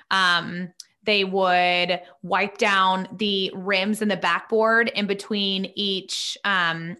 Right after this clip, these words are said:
each quarter. And then there were somebody, every time a player would stand up off the bench, somebody would come and spray it down and wipe the entire thing down and disinfect it.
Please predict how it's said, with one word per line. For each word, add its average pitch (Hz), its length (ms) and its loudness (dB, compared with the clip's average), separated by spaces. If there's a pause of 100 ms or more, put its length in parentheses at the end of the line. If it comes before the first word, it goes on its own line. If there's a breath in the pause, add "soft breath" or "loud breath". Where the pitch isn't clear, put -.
each 208 240 -2
quarter. 285 640 4 (260 loud breath)
And 214 160 4
then 202 220 2
there 196 160 2
were 196 140 2
somebody, 208 640 0
every 220 300 0
time 208 420 0
a 196 80 -4
player 196 460 0
would 190 180 -2
stand 190 340 -2
up 196 140 0
off 180 300 0
the 190 80 -4
bench, 185 400 -2 (220 loud breath)
somebody 208 340 0
would 196 120 -4
come 196 280 0
and 185 200 -4
spray 196 360 0
it - 120 -2
down 180 300 0
and 175 160 -6
wipe 170 300 -2
the 175 120 -4
entire 170 380 -4
thing 170 240 -6
down 156 220 -2
and 151 100 -8
disinfect - 640 -10
it. - 180 -8